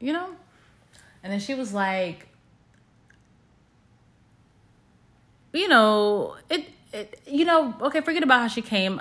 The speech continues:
at it or whatever. Like, fine, she was aggressive with it. But it was really just the fact that she was really making it, like, you know, ill, like, dirty, like, "What do you think? Like,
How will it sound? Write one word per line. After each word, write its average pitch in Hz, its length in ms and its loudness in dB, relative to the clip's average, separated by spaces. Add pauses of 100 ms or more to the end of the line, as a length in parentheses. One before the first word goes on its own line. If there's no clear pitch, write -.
at 175 280 0
it 208 180 -2
or 208 80 -2
whatever. 226 380 0
Like, 180 320 0
fine, 180 320 4
she 208 100 -8
was 196 120 -4
aggressive 165 400 -4
with 202 100 -2
it. 202 140 -4 (420)
But 214 120 2
it 208 80 4
was 196 140 -2
really 226 280 2
just 196 280 0
the 170 80 -4
fact 175 260 -2
that 170 80 -10
she 196 120 -6
was 170 180 -4
really 170 180 -2
making 165 280 -4
it, 160 80 -4
like, 156 360 -4
you 196 60 -6
know, 202 280 -2
ill, 202 300 -2
like, 180 380 -4
dirty, 185 360 -2
like, 170 380 -4 (480)
"What 165 140 -6
do 202 60 -2
you 214 140 -2
think? 208 480 -4
Like, 160 460 -4